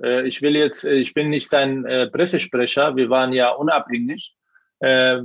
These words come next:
wir haben jetzt nicht, äh, äh, was, wo wir sagen können, das war direkt, äh, äh, sein Fehler gewesen, sondern es ist ein Unternehmer, ein sehr, sehr großer Unternehmer.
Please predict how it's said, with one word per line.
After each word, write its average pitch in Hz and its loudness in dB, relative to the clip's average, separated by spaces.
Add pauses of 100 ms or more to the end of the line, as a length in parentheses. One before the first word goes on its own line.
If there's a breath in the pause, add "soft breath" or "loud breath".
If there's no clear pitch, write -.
wir 131 0
haben 143 0
jetzt 143 -2
nicht, 147 -6
äh, 131 0
äh, 120 -4
was, 127 -2
wo 131 -2
wir 139 2
sagen 135 0
können, 131 -2
das - -2
war 127 2
direkt, 127 0 (160)
äh, 123 -2
äh, 110 -10 (500)
sein 143 0
Fehler 135 2
gewesen, 127 -4
sondern 131 -2
es - -12
ist - -6
ein 127 0
Unternehmer, 127 0
ein 127 0
sehr, 123 -2
sehr 123 2
großer 127 0
Unternehmer. 120 -2